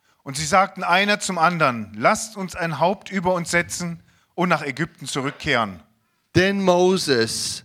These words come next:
Speaker 2: and Aaron fell on their faces before all the assembly of the congregation of the people of Israel.
Speaker 1: Da fielen Mose und Aaron auf ihr Angesicht vor der ganzen Versammlung der Gemeinde der Söhne Israel.
Speaker 2: And Joshua the son of Nun and Caleb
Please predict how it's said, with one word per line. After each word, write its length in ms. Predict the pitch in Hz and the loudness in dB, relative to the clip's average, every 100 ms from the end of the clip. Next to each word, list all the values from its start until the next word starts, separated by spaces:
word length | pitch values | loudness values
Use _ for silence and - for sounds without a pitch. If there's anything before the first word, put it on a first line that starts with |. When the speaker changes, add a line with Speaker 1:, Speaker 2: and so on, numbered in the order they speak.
| _ | _
Speaker 2:
and 160 | 139 123 | -2 2
Aaron 340 | 156 175 160 | 2 4 2
fell 460 | 139 - - 185 196 | -4 -4 2 2 4
on 160 | 185 | 2
their 120 | 185 170 | 0 0
faces 640 | - 160 175 160 160 127 | 2 2 2 0 0 -4
before 300 | - 180 180 - | 0 4 4 6
all 260 | 156 170 | 4 6
the 140 | 180 175 | 4 2
assembly 500 | 160 170 160 156 147 | 2 0 2 2 2
of 80 | 139 | 0
the 80 | |
congregation 720 | 139 151 147 139 135 139 - 135 | 0 0 0 0 0 0 -2 -2
of 60 | |
the 60 | 131 | -2
people 280 | 147 139 143 | -4 -4 -2
of 80 | |
Israel. 460 | 127 117 113 87 101 _ _ _ _ _ _ - | -2 -2 -4 -4 -8 _ _ _ _ _ _ -4
Speaker 1:
Da 80 | 135 | -2
fielen 420 | - 185 202 196 | 0 0 2 0
Mose 380 | 160 170 220 214 | 0 2 2 0
und 100 | 190 | 0
Aaron 380 | 170 180 180 170 | 2 4 2 0
auf 240 | 151 180 | -2 -2
ihr 180 | 160 165 | -4 -2
Angesicht 540 | 190 196 180 185 - | -2 -4 -4 -6 -8
vor 160 | - 147 | -4 0
der 100 | 143 | 0
ganzen 480 | 139 170 214 - 220 | 0 0 -2 -6 -6
Versammlung 580 | 196 175 160 165 175 | -4 0 0 0 -4
der 100 | 165 | -6
Gemeinde 520 | 147 139 135 151 170 165 | -4 -2 0 0 -4 -6
der 140 | 147 | -6
Söhne 320 | 139 143 151 | -4 -6 -6
Israel. 600 | 147 135 147 123 107 101 - | -10 -8 -8 -8 -8 -10 -2
Speaker 2:
And 200 | 165 170 | 0 2
Joshua 460 | 180 185 208 214 202 | 4 4 4 4 4
the 80 | 180 | 4
son 260 | - 196 | 4 4
of 120 | 190 | 2
Nun 400 | 185 190 190 180 | 2 4 4 0
and 200 | 156 151 | -2 -2
Caleb 720 | - - 190 202 202 185 151 | 0 4 4 6 6 4 4